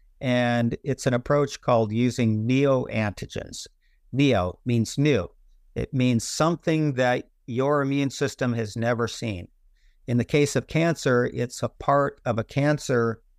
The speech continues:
cell or a protein that your immune system has never seen and can potentially turn on immune responses to, uh, attack the tumor, for example. And that's illustrated here. It's a,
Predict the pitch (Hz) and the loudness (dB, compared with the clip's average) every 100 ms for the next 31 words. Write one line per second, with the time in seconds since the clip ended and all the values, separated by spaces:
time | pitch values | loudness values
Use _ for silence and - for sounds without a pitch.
0 | _ - - 120 110 113 131 _ 123 127 | _ -14 -2 0 2 2 0 _ 0 0
1 | 170 - 120 117 - 113 113 117 _ _ | -2 0 0 0 0 0 0 -2 _ _
2 | _ _ _ 127 131 131 120 117 139 151 | _ _ _ -2 0 0 2 2 2 2
3 | - 139 - 120 110 - 123 139 135 - | 0 -2 0 -2 0 -2 -2 -2 -4 -4
4 | 120 113 113 117 _ _ _ _ _ 135 | -2 -2 -4 -6 _ _ _ _ _ 0
5 | 123 - 123 117 120 - 151 165 - 165 | 0 2 0 2 -2 0 0 0 0 0
6 | 143 131 - 147 143 135 - 120 123 123 | 0 -2 -4 0 0 0 -2 -2 0 2
7 | 107 113 117 113 101 - 110 107 - 110 | 2 2 2 2 -2 -2 -2 -2 -4 -4
8 | 107 - - 110 104 104 - _ _ _ | -4 -10 -4 -2 -2 -4 -10 _ _ _
9 | _ _ _ 113 110 104 104 101 _ _ | _ _ _ -4 0 0 -2 -8 _ _
10 | _ _ - 139 127 - 117 160 127 90 | _ _ -2 0 0 -2 -2 0 -2 -6
11 | - - 117 53 - 55 - - _ _ | -14 -10 -6 -6 -6 -10 -10 -18 _ _
12 | _ _ _ - _ _ - - _ _ | _ _ _ -20 _ _ -20 -20 _ _
13 | _ _ - 131 135 - 143 123 - 113 | _ _ -4 0 0 2 2 2 0 0
14 | 104 101 95 - 113 | 0 -4 -6 -2 -2